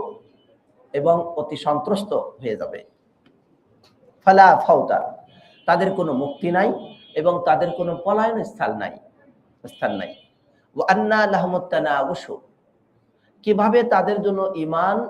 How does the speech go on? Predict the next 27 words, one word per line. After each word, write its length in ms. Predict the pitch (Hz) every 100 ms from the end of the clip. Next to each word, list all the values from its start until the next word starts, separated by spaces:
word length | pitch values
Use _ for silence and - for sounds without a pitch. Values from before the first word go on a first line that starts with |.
| -
আনয়ন 460 | 151 147 156 208 214
করা, 320 | 156 120 -
ঈমান 480 | 151 160 180 196 - _ _
হাতে, 400 | - 131 160 131 -
ঈমান 340 | 175 196 220
নিয়ে 140 | 190 151
আসার 280 | - 156
মতো 280 | 147 139 135
তাদের 540 | - 131 127 123 - _ _ _ _ _
সক্ষমতা 540 | - 127 - 156 151 151
হবে, 320 | 170 196 202 - -
তারা 160 | 127
কিভাবে 420 | 127 143 139 139 151
ঈমান 300 | 127 120 120
অর্জন 300 | 104 123 131
করবে, 400 | 156 151 185 - - _ _ _ _ -
অথচ 380 | 156 208 202 214
তারা 200 | 196 156
আখেরাতে। 800 | 151 - - - - - - _ _ _ _ _ _ _ _ _ _ _ _ _ -
ওয়া 80 | 160
ইয়াকযিফুনা 600 | 180 180 170 - 247 208
বিল 260 | 156 147 135
গায়বি, 400 | 127 110 - - _ -
তারা 520 | 139 160 190 - - _ - _ _ _ _ -
অপবাদ 520 | 165 170 170 160 151
দেয়, 320 | 135 127 110 -
মিথ্যা 800 | 110 180 196 - - 214 240 214